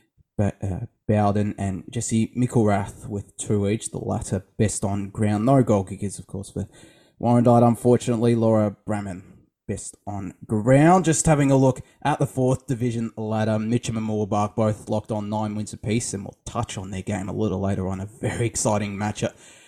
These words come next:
matchup this weekend between the two. Coldstream up in third with eight wins. Uh, still a chance for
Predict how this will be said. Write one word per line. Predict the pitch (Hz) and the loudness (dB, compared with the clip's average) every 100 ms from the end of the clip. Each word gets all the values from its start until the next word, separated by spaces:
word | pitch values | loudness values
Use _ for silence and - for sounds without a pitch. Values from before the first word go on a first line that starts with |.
| _ - | _ -6
matchup | 107 | -4
this | 110 104 | -2 -2
weekend | 113 104 107 101 | 0 0 0 0
between | 98 - 104 104 | -2 0 -2 -2
the | |
two. | 98 107 101 | -2 -2 -2
Coldstream | 98 - 123 139 - - 113 107 104 | -4 -4 0 0 0 0 0 0 -6
up | 110 - - - 95 - | -6 -6 -10 -12 -12 -10
in | 107 98 | -12 -12
third | - 101 98 95 | -8 -4 -4 -4
with | 98 - _ _ 117 | -6 -8 _ _ -2
eight | 107 - | -2 -2
wins. | 110 104 101 - - - - - | -2 -2 -2 -8 -14 -20 -20 -12
Uh, | - | -6
still | - 151 | 0 2
a | 147 - | 2 0
chance | - 127 123 117 - | 0 2 2 -2 -6
for | - 117 113 110 | -4 0 2 0